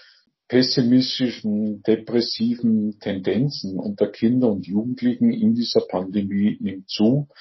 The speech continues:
Und deshalb ist es umso wichtiger, dass hier die Jugendhilfe, dass hier die Angebote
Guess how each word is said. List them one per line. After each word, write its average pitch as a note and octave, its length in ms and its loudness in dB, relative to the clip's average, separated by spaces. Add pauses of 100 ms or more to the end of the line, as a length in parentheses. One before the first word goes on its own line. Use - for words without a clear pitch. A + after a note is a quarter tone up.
(460)
Und G#2+ 160 -2
deshalb B2 440 6
ist A#2+ 160 6
es A2 160 2
umso C3 440 2
wichtiger, A2 640 2
dass G2+ 260 0
hier C3 300 2
die A#2+ 160 0
Jugendhilfe, C3+ 840 -2
dass - 260 2
hier C3 240 2
die G#2+ 140 2
Angebote F#2 960 2